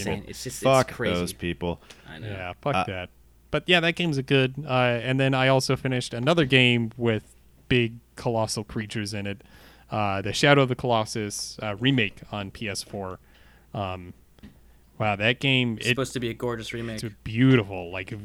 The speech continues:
Speaker 3: graphically, it's very, very impressive. Um, I played it on a B-, base P S four, and it still looks incredible, even at the thirty frames per second. Um,
Speaker 2: Mm.
Speaker 3: that is a gorgeous fucking game, and,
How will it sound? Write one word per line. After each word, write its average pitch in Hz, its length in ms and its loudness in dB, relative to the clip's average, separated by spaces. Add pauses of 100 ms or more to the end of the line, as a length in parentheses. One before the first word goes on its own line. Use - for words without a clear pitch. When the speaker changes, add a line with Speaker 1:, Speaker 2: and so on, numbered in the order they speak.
(200)
Speaker 3:
graphically, 131 680 2
it's 95 140 -10
very, 120 580 4
very 98 340 -4
impressive. 98 680 -8
Um, 98 260 -8 (180)
I 120 120 -2
played 139 260 0
it 131 100 2
on 123 120 2
a 107 40 -4
B-, 117 380 -2
base 135 460 0
P 123 180 -6
S 107 160 -6
four, 104 320 -8
and 98 100 -8
it 113 120 -6
still 139 480 -2
looks 101 320 -10
incredible, 110 1000 -4
even 127 260 0
at 120 180 0 (100)
the 104 240 -6
thirty 98 400 -10
frames 101 360 -10
per 107 120 -10
second. 98 460 -8 (520)
Um, 101 480 -4
Speaker 2:
Mm. 123 120 -12
Speaker 3:
that 123 160 0
is 110 120 -2
a 95 200 -8
gorgeous 117 580 0
fucking 110 360 -6
game, 101 420 -6
and, 107 420 -4